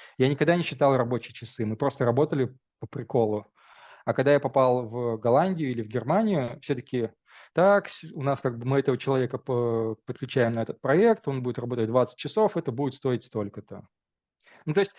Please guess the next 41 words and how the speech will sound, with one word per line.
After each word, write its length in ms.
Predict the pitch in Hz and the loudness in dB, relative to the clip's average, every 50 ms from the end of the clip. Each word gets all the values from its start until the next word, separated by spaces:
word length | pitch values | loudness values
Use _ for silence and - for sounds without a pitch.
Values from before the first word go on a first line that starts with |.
| - - - _ _ _ _ _ | -20 -20 -20 _ _ _ _ _
по 160 | - 139 127 123 | 0 2 2 2
идее, 200 | 117 135 175 185 | 4 4 4 4
это 120 | - - - | 4 0 -6
правильно, 520 | - 123 127 135 147 139 113 107 98 95 98 | -4 0 2 2 2 2 0 -2 -4 -4 -2
да? 160 | 113 139 175 | -2 -2 -2
Ты 120 | - 120 107 | -4 -6 -8
то-, 120 | 131 123 | -8 -6
как 160 | - 123 117 | -6 -8 -6
бы, 60 | - | 0
ты 80 | - 127 | 0 2
не 60 | 131 131 | 2 4
должен 240 | 147 175 170 160 131 | 4 4 4 2 2
по 80 | 143 | 0
выходным 380 | 120 110 - 113 110 117 113 107 | -2 -2 -2 -4 -4 -4 -4 -6
работать, 400 | 101 95 95 98 90 - 90 - _ _ - | -6 -8 -10 -10 -12 -12 -16 -18 _ _ -6
ты 80 | - 110 | -4 -2
не 60 | 117 | 0
должен 300 | 120 139 151 156 160 135 | 2 2 2 2 -2 -4
после 540 | 127 _ - 143 131 131 - 131 120 117 110 110 | -6 _ -4 -4 -4 -2 -2 0 0 2 0 0
семи 280 | - - 120 120 113 101 | -2 -6 -4 -4 -2 -2
работать. 460 | 101 101 101 104 95 - 98 - _ _ _ _ _ _ _ _ _ _ _ _ _ _ _ _ - | -4 -4 -4 -6 -6 -6 -10 -14 _ _ _ _ _ _ _ _ _ _ _ _ _ _ _ _ -12
Но 840 | 143 131 127 127 127 135 139 143 143 143 139 135 131 131 - - _ _ _ _ _ _ _ | -8 -6 -4 -2 0 0 0 0 0 0 -2 -2 -2 -4 -6 -8 _ _ _ _ _ _ _
с 180 | _ - - - | _ -6 2 2
этим, 320 | 185 196 196 208 165 156 165 | 2 2 2 -2 -2 -2 -2
ну, 60 | 143 | -2
то 60 | 151 156 | -2 -2
есть, 200 | - - - _ _ _ - | -4 -4 -12 _ _ _ -8
как 140 | - 127 127 | -8 -6 -4
бы 100 | 131 120 | -2 -2
здесь 180 | 107 165 175 - | -2 -2 -4 -4
ты 120 | - - - | -8 -4 -2
должен 220 | 165 156 127 127 | 0 0 0 0
считать, 420 | 123 - 127 - 170 202 233 - - _ _ - - - - _ - | -2 -4 -2 0 0 0 0 0 -8 _ _ -20 -20 -20 -20 _ -8
но 100 | 139 127 | -8 -8
с 120 | - - - | -4 -2 -2
этим 280 | 208 214 - 208 160 139 | -2 0 0 -2 -2 -2
немного 360 | 135 135 143 165 180 170 151 | -2 -2 -2 -4 -4 -4 -6
пропадает 600 | - 135 120 - 131 120 127 151 165 165 160 - | -10 -8 -4 -2 -2 0 2 2 2 0 -2 -4
вот 140 | 117 110 - | -6 -4 -4
это 180 | 147 147 - 131 | -4 -2 -2 -2
вот 300 | 120 123 131 135 131 131 | 0 0 0 -2 -2 -6